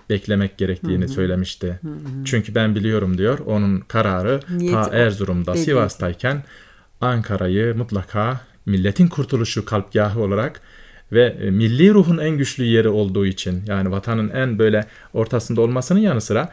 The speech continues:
Speaker 1: gerçekten birleşiveriyor. İstanbul'a yakın, işte batı, doğu, burada birleşiveriyor, güney, kuzey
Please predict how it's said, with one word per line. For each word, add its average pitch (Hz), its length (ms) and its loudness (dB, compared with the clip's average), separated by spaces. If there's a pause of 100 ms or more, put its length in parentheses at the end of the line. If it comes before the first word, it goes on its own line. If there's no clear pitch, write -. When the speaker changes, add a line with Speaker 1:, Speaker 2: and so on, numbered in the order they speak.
(180)
Speaker 1:
gerçekten 156 520 0
birleşiveriyor. 107 680 0
İstanbul'a 120 560 -2
yakın, 117 480 -2 (340)
işte 113 400 -4
batı, 113 380 0
doğu, 113 340 2
burada 117 300 4
birleşiveriyor, 113 680 0
güney, 120 360 -2
kuzey 123 380 -2